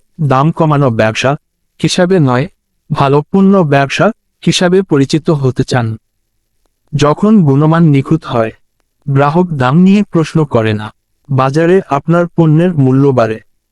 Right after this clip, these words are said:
মার্জিন বেশি থাকে, দাম বাড়ালে মানুষ মানতে বাধ্য হয়। যেমন অ্যাপল, ডাইসন বা টয়োটা কখনোই দাম কমায় না,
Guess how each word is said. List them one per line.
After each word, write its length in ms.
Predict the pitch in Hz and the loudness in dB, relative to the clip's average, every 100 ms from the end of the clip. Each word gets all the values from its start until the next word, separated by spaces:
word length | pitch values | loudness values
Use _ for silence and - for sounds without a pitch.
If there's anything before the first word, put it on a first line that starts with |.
| - | -2
মার্জিন 540 | 147 139 143 143 190 190 | 0 2 0 0 2 4
বেশি 300 | 151 143 156 | 2 0 -4
থাকে, 340 | - 135 - - _ - | -6 -10 -12 -14 _ -6
দাম 380 | 143 135 160 170 | -2 0 2 0
বাড়ালে 360 | 139 131 156 202 | 0 0 2 2
মানুষ 460 | 147 123 147 - | 2 0 -2 0
মানতে 360 | 151 127 127 165 | 0 0 0 0
বাধ্য 340 | 131 113 117 | 0 -2 -2
হয়। 280 | 127 117 113 - _ _ _ _ _ - | -4 -2 -4 -6 _ _ _ _ _ -6
যেমন 400 | 147 151 185 190 | -2 2 2 0
অ্যাপল, 420 | 156 139 147 185 226 _ - | 0 -2 0 0 -2 _ -6
ডাইসন 460 | 131 139 156 226 175 | -2 -2 0 0 2
বা 160 | 139 | 0
টয়োটা 460 | - 127 143 165 170 | -2 -2 0 0 -2
কখনোই 420 | 147 123 139 156 185 | -2 -2 0 0 0
দাম 280 | 147 135 | 0 -2
কমায় 340 | 135 127 123 131 | 0 -2 0 0
না, 200 | 127 | -2